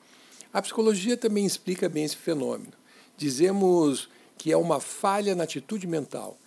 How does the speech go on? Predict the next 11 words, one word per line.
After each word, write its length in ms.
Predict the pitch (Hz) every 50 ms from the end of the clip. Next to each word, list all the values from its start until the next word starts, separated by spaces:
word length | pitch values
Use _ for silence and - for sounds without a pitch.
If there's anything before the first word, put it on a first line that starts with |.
| _ _ _ _
que 120 | - -
está 200 | 120 - - 135
condicionada 1160 | - - - 190 175 156 143 143 - - - 143 139 123 127 143 165 196 233 226 202 233 220 - -
a 80 | 160 151
imaginar 560 | 143 143 143 131 120 131 127 127 131 127 120
certas 500 | - - 147 131 127 - 123 117 - -
coisas 720 | - - 156 180 196 208 202 196 196 196 190 180 - - -
de 140 | - 135 131
forma 420 | - - 143 135 131 123 110 104 95 95 98 -
bem 360 | - 165 190 202 196 190 190
específica. 960 | 180 175 - - 160 143 - - - - 113 107 - - - - - - -